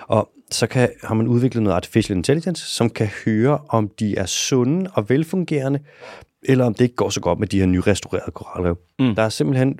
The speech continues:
Speaker 1: så mange lyde i koralrev. For eksempel papegøjefisk, der render rundt og bider af koraller og den slags. Og hvis der ikke er papegøjefisk, der bider af koraller, så er der nok ikke nogen koraller at bide af, og så kan man ligesom ikke undersøge alt det her. Men man kan lave et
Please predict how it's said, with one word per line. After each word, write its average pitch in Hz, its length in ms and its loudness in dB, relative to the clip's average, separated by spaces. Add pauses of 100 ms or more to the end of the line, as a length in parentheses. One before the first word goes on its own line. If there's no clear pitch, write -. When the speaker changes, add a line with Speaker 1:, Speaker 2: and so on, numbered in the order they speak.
Speaker 1:
så - 120 0
mange 131 280 2
lyde 117 460 0
i - 20 -4
koralrev. 113 640 -4
For - 100 -4
eksempel 113 260 -2
papegøjefisk, 104 760 0
der 110 120 -6
render 98 180 2
rundt 101 180 -2
og 120 60 -6 (260)
bider 127 280 2
af 110 80 0
koraller 92 500 -6
og 107 140 -2
den 95 120 -2
slags. 92 380 0
Og - 220 0 (1080)
hvis 107 160 2
der 117 80 2
ikke 156 140 2
er 123 380 0
papegøjefisk, 98 520 0
der 98 60 -4
bider 107 220 2
af 98 80 2
koraller, 101 400 -2
så - 140 0
er 123 40 4
der 120 60 2
nok 87 200 -4
ikke 95 120 -4
nogen 92 120 0
koraller 82 280 -8
at 82 80 -8
bide 139 320 4
af, 110 140 0
og - 60 -8
så 127 120 -2
kan 123 100 0
man 101 100 0
ligesom 95 240 -2
ikke 98 180 -6
undersøge 87 320 -4
alt - 100 -20
det 92 60 -6
her. - 340 -14
Men 104 120 0
man 104 100 0
kan 98 140 -2
lave 98 260 4
et 110 120 -4